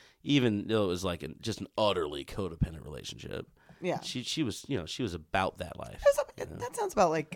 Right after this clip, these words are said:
Speaker 2: right in your twenties. Like, that
Speaker 1: Sure.
Speaker 2: sounds about like that kind of relationship in your twenties.
Speaker 1: Well, that's why you and I click, like,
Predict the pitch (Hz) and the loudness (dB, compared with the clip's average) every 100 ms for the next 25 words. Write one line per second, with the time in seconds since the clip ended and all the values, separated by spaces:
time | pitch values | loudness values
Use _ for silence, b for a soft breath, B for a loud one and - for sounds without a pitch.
0 | - 147 143 156 - 156 151 151 147 190 | -4 0 2 0 0 0 2 0 0 -2
1 | - - - - 240 262 190 156 135 - | -6 -12 -4 0 4 4 4 2 0 -4
2 | 131 127 131 123 135 135 131 139 135 - | -6 -6 -8 -6 -6 -6 -8 -8 -8 -8
3 | 135 135 135 143 165 - 135 113 104 107 | -10 -8 -8 -8 -10 -2 2 4 4 4
4 | 101 101 87 - - 82 - - | 4 4 2 -4 -4 -2 -4 -6